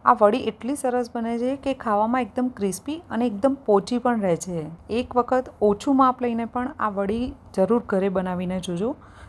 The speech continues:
તમને આ રેસીપી ગમે તો લાઈક કરીને શેર કરજો. ચેનલને સબસ્ક્રાઈબ ના કરી હોય તો સબસ્ક્રાઈબ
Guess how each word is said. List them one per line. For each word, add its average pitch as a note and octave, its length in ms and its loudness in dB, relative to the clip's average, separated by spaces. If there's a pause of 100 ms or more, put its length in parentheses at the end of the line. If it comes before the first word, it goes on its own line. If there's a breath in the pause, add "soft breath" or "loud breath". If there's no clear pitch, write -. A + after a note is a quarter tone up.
(120)
તમને G#3+ 240 2
આ B3 100 2
રેસીપી A#3 520 0
ગમે G#3 520 0
તો A3 80 -4
લાઈક F#3+ 300 0
કરીને G#3 360 0
શેર F#3 240 0
કરજો. G3+ 380 -2
ચેનલને G3+ 460 -2
સબસ્ક્રાઈબ G#3 500 -2
ના G3+ 140 -4
કરી G#3 280 -4
હોય A#3+ 180 4 (440 loud breath)
તો A3+ 80 -8
સબસ્ક્રાઈબ F#3+ 440 0